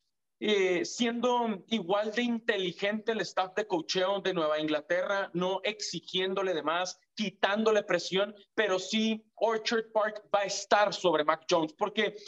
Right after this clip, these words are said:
ya se puso él también los reflectores con estas seis victorias consecutivas encima.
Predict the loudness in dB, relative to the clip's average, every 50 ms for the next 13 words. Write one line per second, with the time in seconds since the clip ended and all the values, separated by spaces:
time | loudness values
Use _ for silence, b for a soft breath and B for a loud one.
0 | B B _ -2 0 0 0 4 2 2 0 4 2 2 2 2 2 2 2 2
1 | 0 2 0 -2 -2 0 0 0 0 0 0 -2 -2 -2 -2 -2 -2 -6 -6 -2
2 | -2 -2 0 0 -4 -2 -2 -2 -2 -2 0 -2 -4 -2 0 -2 -2 -2 -2 -4
3 | -8 -6 -4 -4 -2 -2 -2 -4 -2 -6 -4 -4 -4 -8 -8 -6 -2 0 2 4
4 | 4 2 2 -2 -2 -2 0 0 2 2 0 0